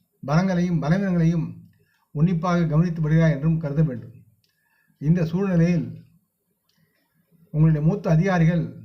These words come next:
பாரபட்சம் காட்ட வாய்ப்பில்லை என்றாலும், சில சக ஊழியர்கள்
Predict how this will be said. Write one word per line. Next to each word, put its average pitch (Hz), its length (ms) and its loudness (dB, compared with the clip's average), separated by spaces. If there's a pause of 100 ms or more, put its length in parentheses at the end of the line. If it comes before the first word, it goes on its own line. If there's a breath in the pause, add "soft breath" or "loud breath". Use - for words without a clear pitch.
(640)
பாரபட்சம் 185 560 -2
காட்ட 170 320 -4
வாய்ப்பில்லை 165 460 -2
என்றாலும், 143 420 -4 (1500)
சில 165 200 4
சக 185 300 0
ஊழியர்கள் 175 520 0